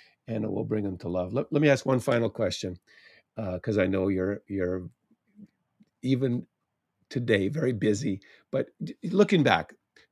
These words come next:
things that you know now about love, about relationships in your journey of counseling and,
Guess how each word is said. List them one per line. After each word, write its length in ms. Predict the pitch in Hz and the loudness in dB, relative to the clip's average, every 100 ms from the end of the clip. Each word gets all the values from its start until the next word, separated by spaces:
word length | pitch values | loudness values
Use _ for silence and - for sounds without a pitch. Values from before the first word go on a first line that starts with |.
| - | -16
things 320 | - 214 190 | 2 2 4
that 120 | 180 | 4
you 160 | 156 147 | 8 8
know 260 | 131 120 | 8 4
now 360 | 117 113 98 92 | 4 2 0 -2
about 320 | - 90 107 | -2 0 0
love, 420 | 107 113 127 123 110 | 0 2 4 4 2
about 220 | 101 104 | -2 -2
relationships 840 | 98 104 107 - 110 101 113 - | 0 0 0 0 -4 -2 -2 0
in 100 | 107 | 0
your 160 | 98 104 | 0 0
journey 340 | 95 110 107 | 0 0 0
of 140 | 95 85 | -2 -6
counseling 760 | - 107 104 - 107 107 104 | -4 -2 -2 -4 -2 -2 -2
and, 180 | 95 87 | -4 -8